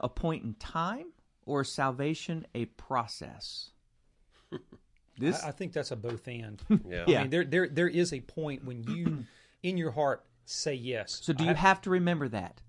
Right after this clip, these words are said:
Speaker 1: Like, do you, in,
Speaker 3: I
Speaker 1: unless
Speaker 3: was,
Speaker 1: you can
Speaker 3: I
Speaker 1: say,
Speaker 3: was taught that I had to remember
Speaker 1: I was taught
Speaker 3: that.
Speaker 1: that
Speaker 3: I
Speaker 1: too.
Speaker 3: do not believe
Speaker 2: Yeah,
Speaker 3: that.
Speaker 1: I don't
Speaker 2: we
Speaker 1: either. I've changed my
Speaker 2: we
Speaker 1: mind
Speaker 2: all
Speaker 1: on that.
Speaker 2: agree, we all agree on that. Yeah.
Speaker 1: Okay, so how can we defend that?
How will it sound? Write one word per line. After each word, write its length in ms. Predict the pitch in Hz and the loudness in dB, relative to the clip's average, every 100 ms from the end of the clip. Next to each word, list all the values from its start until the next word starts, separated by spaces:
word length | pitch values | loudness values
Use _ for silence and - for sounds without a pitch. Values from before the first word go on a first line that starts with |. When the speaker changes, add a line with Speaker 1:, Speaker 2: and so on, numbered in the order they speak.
| - | 0
Speaker 1:
Like, 200 | 143 127 | 0 2
do 100 | 139 | -4
you, 120 | 147 | 0
in, 160 | 147 143 147 | 2 2 2
Speaker 3:
I 60 | 147 | 4
Speaker 1:
unless 260 | 156 226 | 8 8
Speaker 3:
was, 100 | 175 | 8
Speaker 1:
you 100 | 233 | 2
can 160 | - 208 | 2 2
Speaker 3:
I 120 | 180 | 4
Speaker 1:
say, 160 | 190 165 | 6 6
Speaker 3:
was 160 | 107 98 | 4 0
taught 520 | - - 208 226 - _ | -8 -6 -2 -2 -6 _
that 160 | 147 185 | -2 0
I 80 | 175 | 2
had 240 | 175 175 | 0 -4
to 60 | 160 | -4
remember 180 | 160 | 2
Speaker 1:
I 40 | 117 | 4
was 120 | 117 | 4
taught 260 | 127 123 - | 4 4 4
Speaker 3:
that. 140 | 127 | 0
Speaker 1:
that 100 | 123 | 0
Speaker 3:
I 20 | |
Speaker 1:
too. 100 | 127 | 2
Speaker 3:
do 100 | 156 | 2
not 180 | 151 135 | 0 -4
believe 300 | 131 127 120 | -6 -6 -6
Speaker 2:
Yeah, 60 | 90 | -2
Speaker 3:
that. 100 | 101 | 2
Speaker 1:
I 100 | 123 | 6
don't 200 | 135 135 | 6 6
Speaker 2:
we 80 | |
Speaker 1:
either. 200 | 123 98 - - - | 4 2 -6 -14 -4
I've 140 | 117 | -4
changed 240 | - 135 123 | 0 0 0
my 80 | 135 | 0
Speaker 2:
we 60 | |
Speaker 1:
mind 180 | 123 110 | 2 2
Speaker 2:
all 60 | 107 | 0
Speaker 1:
on 60 | |
that. 80 | 98 | 0
Speaker 2:
agree, 140 | 92 90 | -4 -6
we 80 | 117 | -6
all 100 | 85 | -8
agree 180 | 85 71 | -8 -14
on 100 | 57 | -14
that. 160 | 50 - - - | -14 -16 -20 -20
Yeah. 80 | - - - | -20 -20 -4
Speaker 1:
Okay, 180 | 147 180 | 2 4
so 180 | 165 180 | 6 4
how 220 | 151 170 | 8 8
can 160 | 170 170 | 8 2
we 80 | 156 | 2
defend 400 | 139 135 117 107 | 0 0 0 -2
that? 260 | - - | -8 -14